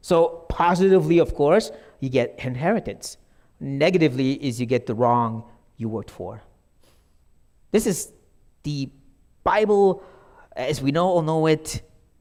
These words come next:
sowing and reaping. Like it says in Galatians, "Do not be deceived.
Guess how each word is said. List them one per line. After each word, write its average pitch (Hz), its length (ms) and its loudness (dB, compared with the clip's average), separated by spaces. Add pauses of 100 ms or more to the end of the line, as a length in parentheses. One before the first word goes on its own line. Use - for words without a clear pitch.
(320)
sowing 143 600 -4
and 127 120 -10
reaping. 127 320 -6 (1700)
Like 160 140 -8
it 175 80 -8
says 226 140 0
in 214 60 -2
Galatians, 233 600 -2 (1500)
"Do 196 100 4
not 220 220 2
be 220 80 2
deceived. 180 540 -2